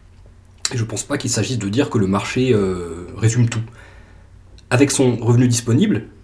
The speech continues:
en effet, chacun est libre de dépenser son argent comme il le souhaite. Cet argent n'est qu'un intermédiaire qui permet à l'individu d'atteindre plus ou moins aisément la vie qu'il souhaite mener.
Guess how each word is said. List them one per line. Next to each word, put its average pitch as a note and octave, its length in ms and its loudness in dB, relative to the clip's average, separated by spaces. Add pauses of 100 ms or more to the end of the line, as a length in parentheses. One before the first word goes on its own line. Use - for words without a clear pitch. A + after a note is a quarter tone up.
(160)
en G2+ 100 -4
effet, F3+ 260 0
chacun F3+ 520 0
est C#3 180 -2
libre B2 440 0
de G#2 60 -4
dépenser G#2+ 460 -2
son F#2+ 200 -4
argent A#2+ 480 -2
comme A#2 180 4
il B2 100 4
le C#3+ 80 6
souhaite. - 360 -8 (640)
Cet - 240 -12
argent C3 360 2
n'est G2+ 100 0
qu'un F#2+ 160 -4
intermédiaire F#2 580 -2 (580)
qui - 100 -12
permet G#2 280 2
à G2 40 2
l'individu F#2 420 -4
d'atteindre C3+ 440 4
plus D3 260 -4
ou D3 40 2
moins D3 220 6
aisément B2+ 540 2
la G#2+ 120 2
vie B2 260 -2
qu'il A2+ 120 -6
souhaite B2 260 -4
mener. A#2+ 280 4